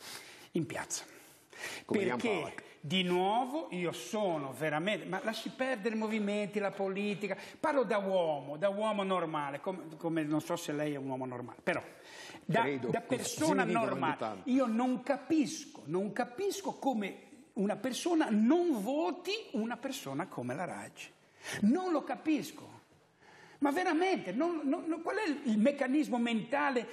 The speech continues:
Speaker 1: che uno dice, dato che è una persona per bene, competente, mamma, è dentro i conti da un sacco di tempo, eh, si presenta bene, è una bella persona, non ha precedenti, è un avvocato, co-, eh, pe-, non la voto?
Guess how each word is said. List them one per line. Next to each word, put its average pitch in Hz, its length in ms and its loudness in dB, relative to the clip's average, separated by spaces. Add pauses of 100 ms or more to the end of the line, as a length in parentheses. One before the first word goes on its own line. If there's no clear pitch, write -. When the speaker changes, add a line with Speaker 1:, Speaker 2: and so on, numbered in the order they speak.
(160)
Speaker 1:
che 269 180 2
uno 320 260 4
dice, 190 420 -4
dato 302 260 2
che - 120 0
è - 20 6
una 240 120 0
persona 254 340 0
per 220 200 0
bene, 254 260 2
competente, 220 800 0
mamma, 175 760 0
è - 100 0
dentro 285 380 2
i 262 160 0
conti 277 480 2
da 240 100 6
un 226 120 -2
sacco 247 320 -2
di 208 200 -2
tempo, 170 600 2 (180)
eh, 254 240 4
si - 160 0
presenta 285 600 2
bene, 175 520 0 (180)
è - 120 4
una 277 220 4
bella 285 340 2
persona, 202 680 0
non 226 220 0
ha 302 100 0
precedenti, 214 720 -2
è 220 60 0
un 262 120 2
avvocato, 294 720 0 (200)
co-, 392 80 -2
eh, - 300 -4 (200)
pe-, 427 340 -4
non 330 280 4
la 349 80 2
voto? - 600 -8